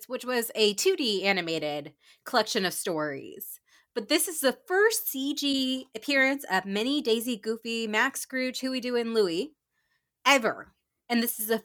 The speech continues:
first Disney Toon Studios computer animated film. And I think they did a really great job for their first film ever in two thousand, early two thousands, you know?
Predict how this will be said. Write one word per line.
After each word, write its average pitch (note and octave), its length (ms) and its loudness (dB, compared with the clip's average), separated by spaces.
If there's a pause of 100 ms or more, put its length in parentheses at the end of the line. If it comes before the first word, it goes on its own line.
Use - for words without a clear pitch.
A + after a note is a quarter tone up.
first D#4+ 400 2
Disney C#4+ 320 0
Toon C4 260 -2
Studios G3 680 -2 (640)
computer B3 440 2
animated G3+ 540 0
film. D#3 480 0
And C#4 80 -2
I F4+ 60 4
think C5+ 240 -2
they B4 120 6
did F#4 160 2
a F4 60 4
really C#4 300 0
great D4 200 0
job E4 280 2
for B3+ 100 -2
their A3+ 160 0 (100)
first D4+ 600 -2 (880)
film E3+ 480 2 (220)
ever D#3 480 4
in G3 140 -4
two G#3 180 -6
thousand, G#3+ 640 2
early A#3 260 4
two A3 140 -4
thousands, D#3 560 -4
you F#3 80 -6
know? G3+ 320 -4